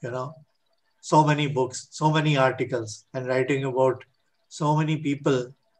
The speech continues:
whom he calls that not so well known. You know, he is writing about people whom he thinks have not been celebrated in, in India adequately. So, you know, he has written a lot about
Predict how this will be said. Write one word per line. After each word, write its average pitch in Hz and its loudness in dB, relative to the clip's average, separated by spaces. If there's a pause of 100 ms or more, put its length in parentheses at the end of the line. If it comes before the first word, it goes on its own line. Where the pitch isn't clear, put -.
(220)
whom 160 0
he 151 4
calls 135 4
that 135 0 (540)
not 151 6
so 151 6
well 135 2
known. 123 0 (420)
You 147 -6
know, 147 -6
he 143 0
is 139 0
writing 131 0
about 139 -2
people 135 -2 (1000)
whom 151 0
he 147 0
thinks 147 -2 (280)
have 147 -4
not 143 0
been 139 -2
celebrated 131 -2
in, 123 -6
in 123 -12
India 131 -2 (540)
adequately. 127 -4 (920)
So, 131 -4 (720)
you 151 -4
know, 160 2
he 151 4
has 160 6
written 165 4
a 165 6
lot 156 8
about 151 4